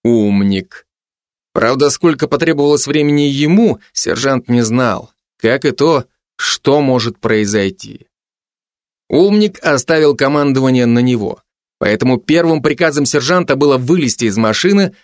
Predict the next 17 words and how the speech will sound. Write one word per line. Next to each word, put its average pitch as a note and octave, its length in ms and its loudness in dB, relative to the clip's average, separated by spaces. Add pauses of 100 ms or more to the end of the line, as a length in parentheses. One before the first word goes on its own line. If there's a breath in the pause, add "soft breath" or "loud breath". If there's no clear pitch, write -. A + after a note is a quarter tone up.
рассредоточиться B2+ 1200 0 (180 soft breath)
и - 160 0
медленно F3+ 580 2
выдвинуться D#3+ 540 0
по - 200 -2
следам C3+ 500 0
ушедшего A#2 640 -2
отряда. G#2+ 480 -6 (800)
Заметить G#3 540 0
их G#3+ 140 0
следы F#3 380 -2
было D#3+ 240 2
несложно. C3+ 720 -4 (440)
Сообщение C#3+ 600 -2
Рогову C#3+ 360 0
было C3 240 0
отправлено, D3+ 640 0